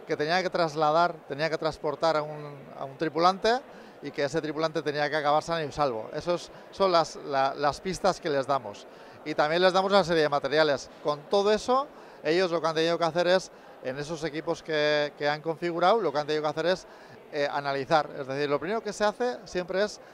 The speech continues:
generar preguntas. Preguntas del tipo, "¿y, y qué diseños puedo construir? ¿Y, y el tripulante cómo puedo, cómo puede montarse? ¿Y esto cómo se puede montar?", ¿No? Es, ese tipo de preguntas es la que luego,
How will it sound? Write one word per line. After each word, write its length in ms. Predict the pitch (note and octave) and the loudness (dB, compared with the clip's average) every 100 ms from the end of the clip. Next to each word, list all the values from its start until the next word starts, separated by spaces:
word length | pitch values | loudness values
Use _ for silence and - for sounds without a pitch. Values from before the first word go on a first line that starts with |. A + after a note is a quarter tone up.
| - - | -12 -8
generar 280 | D#3+ F3 | 2 4
preguntas. 540 | F3+ D#3 D#3 C#3 A2 - | 6 2 2 -2 -2 -2
Preguntas 460 | C3 C#3 E3+ F#3 | -4 -4 2 2
del 160 | D#3+ D3+ | 2 0
tipo, 260 | E3 D#3 C#3 | 0 0 0
"¿y, 40 | |
y 800 | C3 B2+ B2 B2 - C#3 C3 B2+ | -2 -4 -6 -8 -10 -8 -6 -6
qué 140 | - F3+ | -2 0
diseños 500 | E3 D#3+ C#3 C3+ - | 0 -2 -2 -4 -8
puedo 400 | C#3 B2+ A#2+ A#2 | -4 0 0 -2
construir? 480 | A#2+ - E3+ F3+ B2+ | -4 -4 -4 -4 -4
¿Y, 720 | B2 A#2+ A#2+ - - - C#3 | -6 -6 -8 -12 -20 -14 -8
y 120 | C3+ | -4
el 140 | C3 B2+ | -4 -4
tripulante 600 | C#3 B2+ D#3+ F3 G3+ G3 | -8 -2 -2 0 -2 -2
cómo 240 | G#3+ G#3+ | -2 -2
puedo, 640 | - D#3+ D3 D3 D3 D3 - | 0 0 2 4 4 2 -2
cómo 220 | G3 G#3+ | -2 0
puede 240 | F3+ E3+ | 0 0
montarse? 600 | D3+ C#3 G#3 - - A#2 - - - - | -2 -2 0 0 -2 -8 -10 -18 -20 -14
¿Y 200 | D3 C#3 | -6 -2
esto 260 | D3+ - G3 | -2 -2 -4
cómo 140 | A#3+ | -4
se 120 | F#3 | -4
puede 220 | D#3 D#3 C#3 | -2 -2 0
montar?", 440 | C3 B2+ F#3 A#2+ C3 | -4 0 0 0 -6
¿No? 180 | F#3+ F#3 | -10 -8
Es, 180 | D3+ - - | -10 -14 -14
ese 180 | E3 | -14
tipo 240 | D3+ E3 F3 | -8 0 0
de 60 | |
preguntas 640 | E3+ F3 F#3+ F#3+ G#3 G#3+ - - - - | 2 2 0 2 2 2 -4 -20 -12 -6
es 140 | D#3 | 0
la 120 | E3+ | 0
que 120 | D3+ | 0
luego, 400 | C#3+ D#3+ F3+ F#3+ | 0 2 6 4